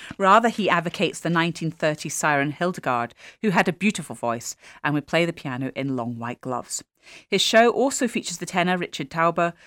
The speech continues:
whose Richard, whose r-, records young Barry would play on a wind-up portable gramophone on a tree stump in the bush. Otherwise, as they awaited the Japanese bombers that never came,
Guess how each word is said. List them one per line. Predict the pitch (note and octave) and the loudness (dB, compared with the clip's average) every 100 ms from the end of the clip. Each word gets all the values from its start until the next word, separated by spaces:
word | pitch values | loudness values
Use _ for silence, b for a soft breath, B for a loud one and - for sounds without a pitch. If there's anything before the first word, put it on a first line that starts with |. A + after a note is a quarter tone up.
| b | b
whose | - D#3+ | -6 -2
Richard, | G3 - - F#3+ | 0 -2 -2 -4
whose | F3 G3 - | -2 -4 -4
r-, | - F3+ - | -10 -10 2
records | G#3+ A3 F3+ D#3+ | 2 2 -6 -2
young | D3+ D3+ | -2 0
Barry | D#3 D3+ D#3+ | 0 0 -2
would | C#3 | -8
play | - C#3+ C#3 D3 | -8 -4 -4 -4
on | C3+ | -6
a | C3 | -6
wind-up | C3+ D3+ D3 - | -4 -2 -4 -6
portable | - C3+ - | -12 -12 -12
gramophone | - D#3+ F#3 - C3 B2 C3 b b | -2 2 2 0 -6 -6 -8 b b
on | D#3+ | -4
a | E3 | -4
tree | - C#4 | 0 0
stump | - - G#2 - - | 0 -4 -10 -10 -16
in | A#2 B2+ | -10 -8
the | |
bush. | C#3+ - - - _ B B B B | -8 -8 -10 -12 _ B B B B
Otherwise, | G#3+ A3+ A3+ G3 G3+ A#3 - - | 4 4 6 6 6 2 -4 -8
as | F3 | -8
they | - E3+ | -4 -4
awaited | E3 F3 E3 | -2 -4 -6
the | D3+ | -6
Japanese | F3 D#3 D#3+ D3+ | -6 -6 -8 -8
bombers | - E3+ E3+ E3 | -4 -4 -4 -6
that | - | -6
never | D3+ C#3+ | -4 -4
came, | C#3 E3 D3 D3+ | -4 -2 -2 -4